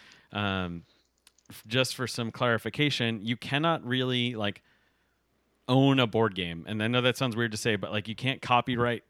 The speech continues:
the game. You can copyright the name. You can copyright the rule set, the text you use on cards, and those kind of things. And you can hold some rights with the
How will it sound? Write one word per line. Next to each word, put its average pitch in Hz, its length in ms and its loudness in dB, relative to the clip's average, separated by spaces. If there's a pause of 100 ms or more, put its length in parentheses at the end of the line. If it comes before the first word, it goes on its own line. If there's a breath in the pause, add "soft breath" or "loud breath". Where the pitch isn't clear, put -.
the 107 160 -2
game. 107 480 2
You 101 140 -4
can 113 140 -8
copyright 110 640 2 (340 loud breath)
the 98 140 -2
name. 170 500 0
You 117 120 -2
can 107 160 -6
copyright 107 640 2
the 110 100 0
rule 147 380 2
set, 139 480 2 (260 loud breath)
the 101 140 -4
text - 480 0
you 123 100 0
use 113 300 0
on 101 180 -4
cards, 135 800 2
and 104 180 -4
those 123 180 0
kind 120 200 -4
of 113 80 -6
things. 117 400 -2 (800 soft breath)
And 104 320 -2
you 110 120 -4
can 107 220 -8
hold 110 260 -6
some 135 320 -2
rights 123 360 0
with 104 140 -10
the - 80 -18